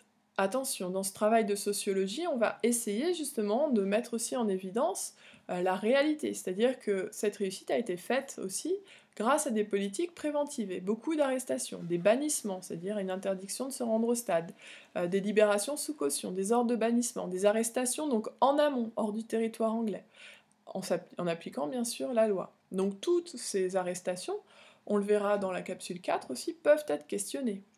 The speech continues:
au regard notamment de la liberté des individus. Est-ce que c'est justifié, non justifié ? Et là, c'est le regard sociologique aussi qui va permettre d'analyser objectivement, ou en tout cas essayer de se départir de cette,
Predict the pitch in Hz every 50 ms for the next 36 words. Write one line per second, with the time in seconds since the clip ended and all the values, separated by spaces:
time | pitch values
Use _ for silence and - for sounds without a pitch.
0 | _ - 240 _ _ _ - - _ _ - 190 175 170 175 196 220 262 262 226
1 | 190 190 - 190 175 190 233 247 220 190 170 170 170 175 175 175 170 - - 247
2 | 254 269 240 233 240 233 233 240 240 254 247 226 196 180 180 175 - - 175 -
3 | - 170 165 160 175 175 175 - - 170 - - - 269 294 302 294 277 277 269
4 | 269 247 - - 269 254 - - - - - 180 185 202 220 247 240 - 196 180
5 | 175 170 170 170 175 185 190 202 196 190 190 196 196 - 196 190 - - 185 180
6 | 185 190 214 233 240 - - - - - 339 403 - - - - - - - -
7 | _ - - 208 196 180 175 175 175 170 170 202 247 277 240 214 202 196 190 185
8 | 180 180 185 190 190 220 240 226 185 175 175 180 185 - - - - 190 175 185
9 | 190 220 240 240 208 185 175 170 170 175 - - - - 196 202 196 196 196 -
10 | - 196 190 190 - 160 165 208 226 226 233 226 220 - - 226 214 196 180 180
11 | 175 - - 170 - -